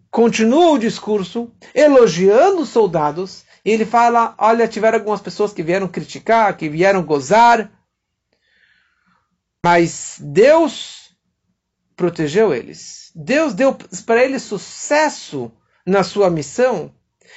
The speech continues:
Então eles têm um quinhão no mundo vindouro, um Chelek Lolam Abá, sem sombra de dúvida.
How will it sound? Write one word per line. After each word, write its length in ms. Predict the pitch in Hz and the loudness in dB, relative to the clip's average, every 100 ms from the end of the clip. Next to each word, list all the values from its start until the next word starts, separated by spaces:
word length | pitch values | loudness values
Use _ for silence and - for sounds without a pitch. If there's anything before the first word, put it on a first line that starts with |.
| - | -4
Então 400 | 190 185 262 254 | -2 2 4 4
eles 260 | 247 208 | 2 -2
têm 240 | - 294 311 | -2 -2 -2
um 120 | 285 | -4
quinhão 500 | - 233 233 254 302 | -4 -2 0 0 -2
no 160 | 269 247 | -4 -4
mundo 300 | 269 285 240 | -2 -4 -4
vindouro, 560 | 202 240 247 262 220 | -4 -2 2 2 2
um 80 | 190 | -2
Chelek 400 | - 262 240 226 | -4 -6 -4 -4
Lolam 300 | 202 202 196 | -4 -4 -4
Abá, 240 | 190 240 | -2 -2
sem 260 | 226 - 277 | -2 -6 -8
sombra 340 | - 294 277 | -6 -4 -4
de 140 | 247 220 | -4 -6
dúvida. 560 | 208 320 208 170 - | -8 -8 -10 -14 -16